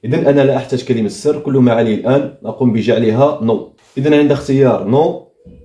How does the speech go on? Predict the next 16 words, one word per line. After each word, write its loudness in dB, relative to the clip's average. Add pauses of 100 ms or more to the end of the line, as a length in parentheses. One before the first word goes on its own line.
(340)
لازم 2
عليك -2
تضغط -10
على 0
أوكي. -2 (920)
بهذه -2
الطريقة -2 (280)
تعاود -2
ترد -4
تدخل -6
من 0
جديد -8
تلقاها -2
باللي 0
نو، 2
معناها 0